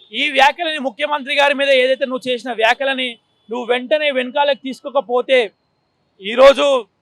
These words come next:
మిస్ అయినా కావచ్చు, పెద్దలు మమ్మల్ని కట్టేసారు కావచ్చు, నిన్ను మాత్రం రాష్ట్రంలో ఎక్కడికి పోయినా కూడా,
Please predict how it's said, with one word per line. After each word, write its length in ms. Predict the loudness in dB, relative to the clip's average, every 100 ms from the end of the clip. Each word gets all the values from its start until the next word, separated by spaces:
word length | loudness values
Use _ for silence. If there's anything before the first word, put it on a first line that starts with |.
| -16
మిస్ 200 | -10 0
అయినా 240 | 2 4
కావచ్చు, 600 | 4 4 4 -2 -4 -4 -8 _ _ _ _
పెద్దలు 540 | 0 4 8 8 6 0 _ _ _
మమ్మల్ని 560 | -2 0 2 0 -2 -8 _ _ _ -4
కట్టేసారు 400 | 0 0 0 4
కావచ్చు, 600 | 4 4 -2 -6 -6 -8 _ _ _ _
నిన్ను 240 | -8 -4 2
మాత్రం 500 | 4 4 -2 -4 -12 _ _ 0
రాష్ట్రంలో 560 | 4 4 2 0 2
ఎక్కడికి 560 | 2 0 2 4 4 4
పోయినా 300 | 2 4 4
కూడా, 240 | 6 4